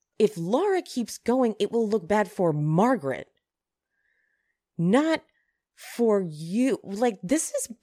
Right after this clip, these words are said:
Melissa's chosen friend. Why do, what are you guys not getting? You're gonna look like the bad guys if you try to make Margaret look bad.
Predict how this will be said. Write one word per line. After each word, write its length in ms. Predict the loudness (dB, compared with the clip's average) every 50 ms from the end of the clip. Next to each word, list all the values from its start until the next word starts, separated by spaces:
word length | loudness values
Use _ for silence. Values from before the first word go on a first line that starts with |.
| -2
Melissa's 540 | 2 2 4 4 2 0 0 -2 -4 -4 -4
chosen 500 | -6 -2 0 2 2 2 2 0 -2 -2
friend. 600 | -2 -2 -2 0 2 4 4 4 2 2 0 -6 -16 _ _ _ _ _ _ _ _ _ _ _ -4
Why 180 | 0 0 2
do, 240 | 4 4 4 4 2 -2
what 200 | 0 0 2 2
are 140 | 2 2 0
you 80 | -2 -2
guys 320 | -2 0 0 0 0 0
not 220 | -2 -2 -2 -2
getting? 320 | -4 -4 -2 -2 -4 -4 -6 _ -8
You're 320 | -4 0 2 2 2 2 2
gonna 200 | -2 -2 0 0
look 300 | 0 0 -2 -2 -4 -4
like 180 | -6 -6 -6 -6
the 80 | -6
bad 320 | -4 -4 -4 -4 -4 -2 0
guys 320 | 0 0 2 0 0 -2
if 160 | -4 -6 -6 -6
you 120 | -8 -8
try 400 | -8 -8 -6 -4 -2 -2 -2 -4
to 200 | -4 -4 -2 -2
make 360 | 0 0 -2 -2 -4 -6 -12 _ _ _ _ _ _ _ _ _ -4
Margaret 480 | -2 0 2 2 2 2 2 0 0
look 200 | -2 -8 -8 _ -6
bad. 340 | -6 -6 -6 -8 -14 -16